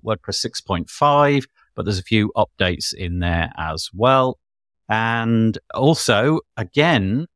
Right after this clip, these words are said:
this is work which I think needs to be done in spades. There's still, as Sarah says, a chasm between the post and site editors. WordPress six, sorry, Gutenberg sixteen point eight introduces new options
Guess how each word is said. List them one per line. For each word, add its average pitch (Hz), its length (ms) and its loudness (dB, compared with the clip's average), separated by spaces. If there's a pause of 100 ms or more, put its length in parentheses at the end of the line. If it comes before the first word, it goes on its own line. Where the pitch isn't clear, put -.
(120)
this - 300 -6
is 107 220 -4
work 110 240 0
which 98 220 -8
I 98 40 -8
think 107 200 -6
needs 101 260 -6
to 98 100 -6
be 98 140 -6
done 92 380 2
in 92 340 0
spades. 113 880 0 (500)
There's 123 260 2
still, 175 420 4
as 107 160 0
Sarah 113 340 4
says, 113 380 0
a - 60 -6
chasm 147 460 0
between 113 280 -2
the 110 80 -2
post - 360 -2
and 117 120 -2
site - 400 0
editors. 101 500 -2
WordPress 127 400 0
six, - 460 -2
sorry, 101 400 0
Gutenberg 110 400 -4
sixteen - 440 -8
point 104 280 -4
eight 95 160 -2
introduces 95 580 -6
new 107 220 4
options - 480 -4